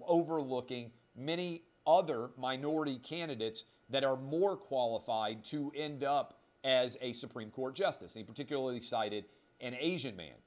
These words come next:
Uh, and he said that there were lesser black female candidates. Those were his, that was his term. Set off a, a firestorm. Inartfully phrased tweet, I agree.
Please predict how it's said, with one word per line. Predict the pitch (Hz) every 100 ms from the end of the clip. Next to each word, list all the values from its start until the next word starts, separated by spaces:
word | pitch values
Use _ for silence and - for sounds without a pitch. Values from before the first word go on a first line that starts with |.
| _ _ -
Uh, | 123 123
and | 131
he | 143
said | - 151
that | 143 -
there | 139
were | 135 135 123 127
lesser | 131 143 151 - 135 127
black | 120 123 120 -
female | - 123 110 101 113
candidates. | - 170 101 76 139
Those | 120
were | 143
his, | 147
that | 139
was | 117
his | 151 -
term. | 120 90 71 - - _ -
Set | - 185
off | 165 160
a, | 143 135 -
a | 131
firestorm. | - 175 160 120 - 98 - _ -
Inartfully | 214 226 - 175 185 180 175 156 139
phrased | - 156 143 135 113 - -
tweet, | - 202 190 123 -
I | 127 123
agree. | 107 95 113 170 160 82